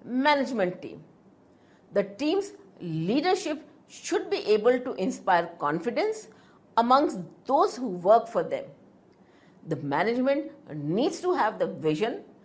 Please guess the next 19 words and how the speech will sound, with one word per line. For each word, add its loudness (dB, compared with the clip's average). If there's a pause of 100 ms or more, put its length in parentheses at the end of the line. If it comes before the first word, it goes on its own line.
(300)
the 2
expertise, -4 (400)
and 4
the -2
capability 0 (320)
to 2
drive 6
the 6
business 0 (320)
to 0
a 2
high 6
level 4
of 0
growth. -4 (720)
Eighth 6 (100)
is 0 (320)
financial 4
indicators. -6